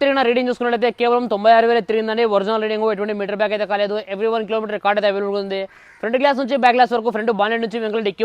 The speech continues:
వరకు కూడా ఏ పీస్ కూడా రీప్లేస్‌మెంట్ కాలేదు. జెన్యూన్ వెహికల్, నాన్ యాక్సిడెంటల్ వెహికల్. ఈ వెహికల్ యొక్క టైర్ పొజిషన్ చూసుకున్నట్లయితే ఒక ఫిఫ్టీ to సిక్స్టీ పర్సెంట్ టైర్ పొజిషన్ అయితే ఉందండి.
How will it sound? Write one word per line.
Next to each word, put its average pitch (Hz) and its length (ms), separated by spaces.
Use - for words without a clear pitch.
వరకు 202 160
కూడా 226 100
ఏ 208 120
పీస్ 220 160
కూడా 226 140
రీప్లేస్‌మెంట్ 208 400
కాలేదు. 208 200
జెన్యూన్ 214 280
వెహికల్, 202 340
నాన్ 185 160
యాక్సిడెంటల్ 196 320
వెహికల్. 180 280
ఈ 185 120
వెహికల్ 240 220
యొక్క 285 160
టైర్ 247 180
పొజిషన్ 269 280
చూసుకున్నట్లయితే 247 380
ఒక 220 120
ఫిఫ్టీ 247 220
to 269 100
సిక్స్టీ 254 200
పర్సెంట్ 247 220
టైర్ 214 160
పొజిషన్ 233 240
అయితే 220 140
ఉందండి. 220 260